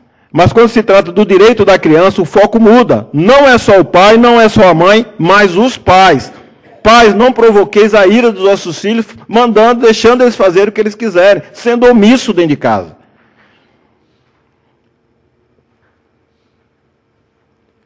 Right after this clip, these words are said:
Então, a minha primeira observação é que no casamento os pais têm uma responsabilidade de conduzir os filhos na disciplina e demonstração do Senhor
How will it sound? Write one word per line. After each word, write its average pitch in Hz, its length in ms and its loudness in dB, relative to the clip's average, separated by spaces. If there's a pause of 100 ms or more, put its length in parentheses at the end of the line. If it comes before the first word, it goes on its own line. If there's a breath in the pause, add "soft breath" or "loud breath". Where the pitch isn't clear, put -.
(160)
Então, 220 300 0
a 226 60 2
minha 233 140 2
primeira 202 300 2
observação 170 920 0
é 156 220 0
que 185 160 -2
no 208 140 2
casamento 165 600 0
os 139 80 -10
pais 165 320 0
têm 175 400 -4
uma 196 240 -2
responsabilidade 165 640 -2
de - 100 -6
conduzir 196 300 0
os 220 180 -2
filhos 247 280 2
na 233 100 2
disciplina 226 680 0
e 226 60 4
demonstração 214 540 0
do 220 80 0
Senhor 208 600 0